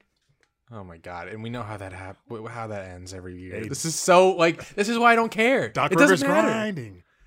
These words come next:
Speaker 1: It doesn't matter.
Speaker 2: Hey.
Speaker 1: Give me, the Nets are gonna come out on top at the end of the year in the East, and the Lakers are gonna come out on top of the, in the West.
Speaker 2: This your,
Speaker 1: Unless,
Speaker 2: is this your
Speaker 1: unless
Speaker 2: best
Speaker 1: LeBron,
Speaker 2: take?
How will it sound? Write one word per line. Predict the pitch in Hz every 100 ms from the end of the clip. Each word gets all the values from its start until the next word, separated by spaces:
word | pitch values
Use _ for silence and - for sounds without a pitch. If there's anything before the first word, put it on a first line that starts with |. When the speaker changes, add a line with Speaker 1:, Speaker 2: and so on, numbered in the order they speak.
| -
Speaker 1:
It | 214 -
doesn't | 269 262 240
matter. | 233 262 311 123 104 _ _ _ _ _ _ _ _ _
Speaker 2:
Hey. | 92 95
Speaker 1:
Give | 175
me, | 214 226
the | 139 160
Nets | 165 190 214
are |
gonna | 208 220
come | 214 175
out | 170 196
on | 214
top | 156 139
at | 170
the | -
end | 120 135
of | 160
the |
year | 156 98 92 127
in | 131
the | 160 143
East, | 98 113 -
and | 135 143
the | 151 160 160 156 _ _ _ _ _ -
Lakers | 165 175 185
are | 185
gonna | 180
come | - 185
out |
on | 185 185
top | 202 190
of | 185
the, | 190 151
in | 190
the |
West. | 196 175 120 - _ _ _ _
Speaker 2:
This | 92
your, | 123
Speaker 1:
Unless, | 139 151 -
Speaker 2:
is | - 92
this | 101
your | 147
Speaker 1:
unless | 156
Speaker 2:
best | 175 156
Speaker 1:
LeBron, | 160 156
Speaker 2:
take? | 147